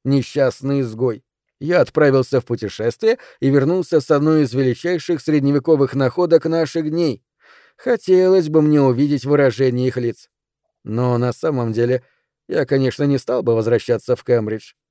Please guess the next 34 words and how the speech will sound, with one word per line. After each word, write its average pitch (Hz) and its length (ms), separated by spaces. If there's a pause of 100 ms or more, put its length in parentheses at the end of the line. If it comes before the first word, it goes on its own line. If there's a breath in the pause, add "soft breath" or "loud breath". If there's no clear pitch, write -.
(180)
Я 139 260
сыт 147 320
им 143 160
по 151 160
горло. 98 480 (500)
Я 143 220
бы 147 140
так 151 180
не 156 140
поступил, 151 480
потому 147 320
что - 140
я 151 160
учёный 147 520 (160)
и 135 120
преследую 143 600
знания 143 480
только 160 420
лишь 143 260
ради 143 340
знания. 127 720 (520)
Ну 247 280
и 110 220
прочая 131 440
хрень 165 320
в - 80
том 131 200
же 110 100
духе. 98 320 (680 soft breath)
Тем 240 240
не 202 120
менее, 175 420
это 165 180
правда. 127 500